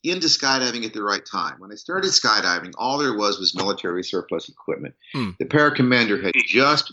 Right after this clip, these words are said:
Speaker 1: been introduced. Um, up until from nineteen eighteen, when Leslie Irvin made the first, you know, ripcord, uh,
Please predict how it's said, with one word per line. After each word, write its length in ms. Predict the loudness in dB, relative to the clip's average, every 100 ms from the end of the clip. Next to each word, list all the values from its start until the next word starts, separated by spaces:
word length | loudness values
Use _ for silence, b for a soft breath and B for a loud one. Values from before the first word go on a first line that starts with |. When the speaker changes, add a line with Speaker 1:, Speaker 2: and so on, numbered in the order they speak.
| -8
Speaker 1:
been 380 | -6 -6 -8 -10
introduced. 720 | -12 -12 -10 -10 -6 -6 -6 -16 _ -12 B B B B 2
Um, 460 | 4 4 2 -4 _ _ _ _ _ _ _ -2
up 160 | 0 0
until 760 | -4 -4 2 6 6 2 -2
from 160 | -2 4
nineteen 500 | 4 4 2 4 6
eighteen, 480 | 6 4 2 4 4
when 140 | 4
Leslie 320 | 4 4 6
Irvin 260 | 6 6 4
made 200 | 4 2
the 80 | 2
first, 280 | 4 4 0 _ -4
you 100 | 0
know, 120 | 4
ripcord, 800 | 6 6 4 4 6 6 4 -2 _ -4
uh, 280 | -2 -2